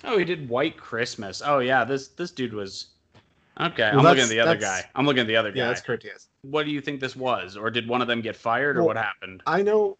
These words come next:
Speaker 2: So what happened is Cagley worked with, had worked with Flynn before.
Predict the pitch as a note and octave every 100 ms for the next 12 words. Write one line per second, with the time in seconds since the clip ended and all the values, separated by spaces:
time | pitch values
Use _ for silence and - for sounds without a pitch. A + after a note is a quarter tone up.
0 | - C#3 F#3+ G#3+ G3+ C4+ D#4 C#4 G3 C3+
1 | C3 - - - G#3 B3 C4 A3 - F3
2 | D3 - - D3 C#3 C#3+ C#3 B2 - -
3 | - - D3 B2 A#2+ A2 G2 F#2+